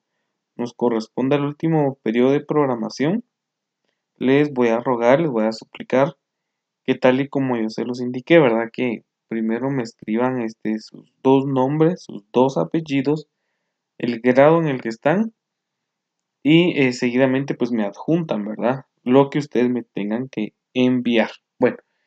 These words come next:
el día de hoy vamos a estar aprendiendo cómo colocar el área de un círculo. Por lo que, pues, nos vamos a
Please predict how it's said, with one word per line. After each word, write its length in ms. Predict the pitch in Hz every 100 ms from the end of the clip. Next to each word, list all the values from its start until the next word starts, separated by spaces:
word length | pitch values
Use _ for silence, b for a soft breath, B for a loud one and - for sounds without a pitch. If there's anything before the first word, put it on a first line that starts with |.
| _ _ _
el 160 | - 151
día 180 | 170 180
de 80 | 165
hoy 80 |
vamos 340 | 156 156 156 156
a 40 |
estar 260 | 127 - 131
aprendiendo 560 | 139 131 120 127 143
cómo 400 | 135 127 139 156 _
colocar 480 | - 123 113 - 120
el 160 | 135 131
área 280 | 110 127
de 100 | 120
un 100 | 117
círculo. 400 | 127 214 220 - _ _ _ _ _ _ _ _ _ _ _
Por 160 | - 123
lo 140 | 123
que, 100 | 117
pues, 200 | 113 113
nos 120 | 107
vamos 380 | 104 110 127 131
a 400 | 143 139 156 165